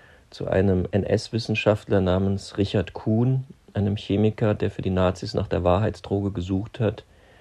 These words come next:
und sich intensiv mit Sandoz, mit Arthur Stoll, dem Direktor von Sandoz, auch über L S D ausgetauscht hat.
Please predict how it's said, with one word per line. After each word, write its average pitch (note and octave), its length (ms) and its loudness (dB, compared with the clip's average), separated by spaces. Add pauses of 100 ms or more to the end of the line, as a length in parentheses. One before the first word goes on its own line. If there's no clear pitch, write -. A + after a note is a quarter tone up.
(640)
und G2+ 140 -2
sich G2+ 180 -6
intensiv G2+ 680 -2
mit F#2+ 180 -2
Sandoz, G2 680 -2 (260)
mit - 180 -4
Arthur F#2+ 280 -2
Stoll, F#2+ 420 4
dem F#2 320 0 (560)
Direktor F2+ 400 -2
von G2 220 -4
Sandoz, F#2+ 640 -2 (640)
auch G2+ 200 6
über F#2+ 180 4
L F#2+ 120 0
S G2 200 -4
D G2+ 460 0 (440)
ausgetauscht F2+ 720 -4
hat. - 240 -10